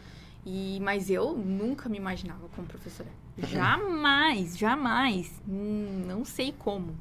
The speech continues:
Speaker 1: Não sei como que eu virei professora, de verdade, assim,
Speaker 2: Uhum.
Speaker 1: sabe? Foi uma intuição muito grande onde eu me encontrei. Só que foi trabalhada. É que nem aquela pergunta da Luana, "Você pode ser um empreendedor?"
Speaker 2: Uhum.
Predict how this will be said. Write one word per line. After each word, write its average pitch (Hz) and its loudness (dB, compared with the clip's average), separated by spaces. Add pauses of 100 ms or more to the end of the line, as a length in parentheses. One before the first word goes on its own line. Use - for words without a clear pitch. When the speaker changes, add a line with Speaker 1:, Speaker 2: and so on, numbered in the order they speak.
Speaker 1:
Não 208 2
sei 247 -2
como 247 0
que - -10
eu 220 2
virei 190 0
professora, - -6
de 165 -4
verdade, 190 -2
assim, 190 -8
Speaker 2:
Uhum. 160 2
Speaker 1:
sabe? 196 0 (380)
Foi - -4
uma 190 0
intuição 214 -4
muito 214 -2
grande 208 -2
onde 254 0
eu 254 0
me 247 0
encontrei. 240 -4 (220)
Só - 0
que - -4
foi 214 2
trabalhada. 240 6
É 208 4
que 247 0
nem 269 2
aquela 294 0
pergunta 277 -2
da 262 0
Luana, 220 2
"Você 233 -2
pode 269 0
ser 247 0
um 233 2
empreendedor?" 202 2
Speaker 2:
Uhum. 147 -4